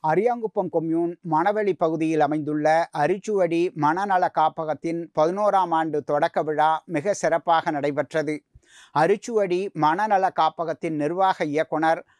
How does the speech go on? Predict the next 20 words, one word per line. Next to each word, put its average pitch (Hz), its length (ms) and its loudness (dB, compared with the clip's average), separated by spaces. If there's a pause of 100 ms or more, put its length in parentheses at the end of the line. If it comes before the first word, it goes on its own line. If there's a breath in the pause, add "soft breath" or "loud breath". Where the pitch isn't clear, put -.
(140)
ரோட்டரியன் 165 800 0
டாக்டர் 156 380 -2
இளவரசன் 160 680 -2 (100)
அனைவரையும் 165 720 -2
வரவேற்று 165 540 -2
பேசினார். 156 520 0 (540)
சிறப்பு 214 440 0
அழைப்பாளராக 165 880 0
சபாநாயகர் 160 720 0
ஏம்பலம் 180 540 0
செல்வம் 156 300 -2
கலந்து 156 320 0
கொண்டு 147 300 -2 (500 soft breath)
அரிச்சுவடி 202 580 2
மனநல 175 440 2 (100)
காப்பகத்தின் 156 600 0
நிர்வாகிகள் 165 680 0
மற்றும் 160 360 -2
ஊழியர்களுடன் 151 720 0
சேர்ந்து 156 440 0